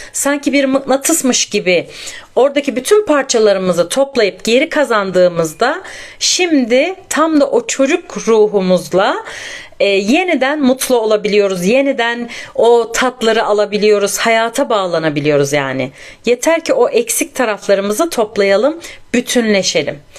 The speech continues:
Bundan aslında ben bugün bahsetmek istiyordum. Çünkü son zamanlarda gelen danışanlarda bununla ilgili çok konular ortaya çıkıyor. Diyorlar ki,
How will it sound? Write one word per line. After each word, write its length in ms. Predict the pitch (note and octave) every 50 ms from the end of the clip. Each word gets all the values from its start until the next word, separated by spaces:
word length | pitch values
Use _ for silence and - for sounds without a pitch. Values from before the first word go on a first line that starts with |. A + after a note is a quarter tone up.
| - - - - - - -
Bundan 300 | C4 C4+ C#4 D4 D4 C#4+
aslında 520 | B3 A3+ - - - F#3+ F#3 F3 F3 E3+
ben 240 | F3 E3 D#3+ E3 D#3
bugün 240 | D#3+ E3 D#3+ D#3+ D#3
bahsetmek 520 | D#3+ D#3+ - - D#3+ C#3 - D3+ D#3+ D#3
istiyordum. 580 | - - - - - D#3 D#3+ - A#3+ D#4 E4+ - - - - - - -
Çünkü 300 | - D4 D#4 D#4 - D4
son 220 | - E4 E4+ E4+
zamanlarda 540 | E4 E4 D4 D4 C#4 C4 C4 C4+ B3+ C4 C4
gelen 400 | B3+ C4+ C4+ C4+ C#4 C#4 C#4 C4
danışanlarda 800 | C#4 C#4 C#4 C4+ - - C#4+ C#4 C#4 C#4 C#4 C#4 C#4 F4+ C#4+ B3
bununla 300 | D4 D4 D#4 D#4 D4 C4+
ilgili 380 | A#3+ A3+ G3+ - - C#4 F4
çok 280 | E4 - - C#4 C#4 -
konular 400 | - A#3+ G#3+ G3 F3+ E3+ D#3+ D3+
ortaya 440 | D#3+ D#3 D3+ D3 - D#3 C#3+ C#3+ C#3+
çıkıyor. 380 | - - - - - F3+ - - D3 - - - - - - - - - - - -
Diyorlar 460 | - G#4+ G#4 E4+ C#4+ B3 A#3 A3 G#3+ -
ki, 260 | - - F4+ E4